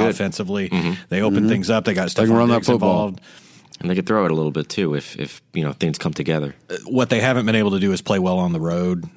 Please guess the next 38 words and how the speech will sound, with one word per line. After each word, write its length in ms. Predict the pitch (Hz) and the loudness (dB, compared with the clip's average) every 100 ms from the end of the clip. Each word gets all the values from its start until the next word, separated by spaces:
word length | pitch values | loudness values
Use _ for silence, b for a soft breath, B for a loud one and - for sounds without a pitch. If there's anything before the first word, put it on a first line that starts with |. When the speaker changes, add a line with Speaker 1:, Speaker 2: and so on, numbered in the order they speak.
| _ | _
Speaker 2:
and 340 | 92 87 82 80 | -4 -2 -2 -4
I 160 | 78 | -4
think 300 | - 90 76 | -6 -8 -8
this 400 | - 85 - - - - _ _ - | -8 -8 -6 -8 -12 -20 _ _ -8
could 180 | - 90 | -4 0
be 120 | 92 | 0
the 80 | 85 | 0
game 260 | 82 87 | -2 0
where 140 | 85 85 | 0 -2
that 180 | 80 - | -4 -4
turns. 300 | 92 85 82 | -4 -4 -4
I 60 | |
think 180 | 80 85 | -4 -6
they're 100 | 85 | -6
getting 280 | 80 82 82 | -6 -4 -4
a 40 | |
Lions 420 | 80 80 85 82 - | -4 -4 -4 -4 -4
team 180 | 90 82 | -4 -4
coming 240 | - 90 | -4 -4
off 220 | 82 78 | -2 -4
a, 140 | 82 78 - B B | -6 -8 -12 B B
a 60 | - | -8
tough 280 | - 98 - | -4 -4 -2
loss 420 | 90 90 87 - | 0 2 0 -2
and 80 | 87 | -2
may 100 | 87 | 0
have 160 | 87 | -2
a 40 | 85 | -2
hard 180 | 95 87 | -2 -2
time 180 | - 90 | -2 -2
getting 180 | 85 85 | -2 -2
back 240 | 90 85 | -2 -2
up 120 | 85 | -4
to 60 | - | -6
play 200 | - 80 | -6 -6
a 40 | |
good 180 | 147 147 | -6 -8
team. 340 | - 76 147 | -8 -8 -8